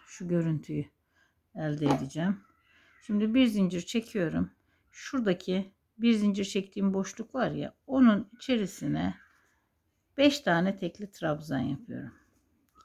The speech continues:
İki, üç, dört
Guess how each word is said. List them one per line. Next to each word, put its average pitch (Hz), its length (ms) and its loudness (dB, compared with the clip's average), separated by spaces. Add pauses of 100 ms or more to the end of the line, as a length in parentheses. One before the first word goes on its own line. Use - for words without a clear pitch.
İki, 175 480 -4 (1500)
üç, 165 680 -6 (1600)
dört 175 680 -4